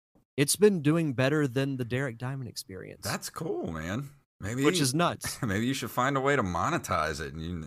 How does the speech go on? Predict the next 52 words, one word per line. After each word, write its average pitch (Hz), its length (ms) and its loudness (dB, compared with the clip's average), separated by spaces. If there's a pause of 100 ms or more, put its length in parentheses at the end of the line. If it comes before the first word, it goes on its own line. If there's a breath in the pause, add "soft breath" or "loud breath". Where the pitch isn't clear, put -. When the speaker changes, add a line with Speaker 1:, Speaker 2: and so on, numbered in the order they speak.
Speaker 2:
you 82 140 -8
can 80 180 -10
do 92 200 -6
that. 110 360 -4 (1400)
Speaker 1:
I, 175 220 10
I - 20 12
will 208 240 10
say 196 300 6
I 147 160 10
had 175 160 8
a 175 60 10
lot 160 200 10
of 135 80 6
fun 139 460 6
on 131 180 8
my 135 160 10
show 135 240 4
this 117 260 0
week. 120 240 0
I 139 80 8
don't 143 120 6
know 147 120 6
if 131 140 0
you've 131 140 -2
seen, 131 580 2
um, 110 480 2 (1200 soft breath)
Onward, 123 580 6 (480)
but 123 260 6
Speaker 2:
No, 90 220 0
not 90 180 -4
yet. 78 320 -6
Speaker 1:
it's, 151 400 -2 (360)
it's 160 180 4
a 190 60 8
really 170 280 10
good 139 180 6
movie. 120 320 4
I 127 100 10
reviewed 135 440 6
that 123 320 10
and 123 200 2
actually 131 400 2
had 123 260 6
some, 113 360 0
uh, 110 220 4
really 123 240 4
good 123 140 0
interaction 113 560 4
in 104 100 -4
the 98 60 -8
chat 110 300 -2
room 104 340 -4